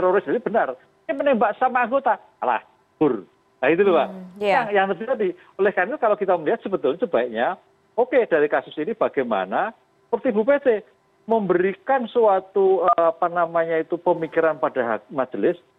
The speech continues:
Speaker 1: untuk bisa terenyuh hatinya,
Speaker 2: Hmm.
Speaker 1: sehingga dengan aspek sebagai keibuan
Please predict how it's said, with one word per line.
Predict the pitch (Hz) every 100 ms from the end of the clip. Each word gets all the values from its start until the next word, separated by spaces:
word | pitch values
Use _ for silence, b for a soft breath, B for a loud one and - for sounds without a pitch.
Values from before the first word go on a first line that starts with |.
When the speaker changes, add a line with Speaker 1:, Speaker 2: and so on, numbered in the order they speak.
| _ 185
Speaker 1:
untuk | 180 190 -
bisa | 139 165 -
terenyuh | 208 214 214 -
hatinya, | 143 123 123 107 95 117 _ _
Speaker 2:
Hmm. | 220 208
Speaker 1:
sehingga | 185 139 110 131 190 - _ _
dengan | - 135 -
aspek | 160 - _ 196 - _ -
sebagai | - 139 131 135 -
keibuan | - - - 165 143 101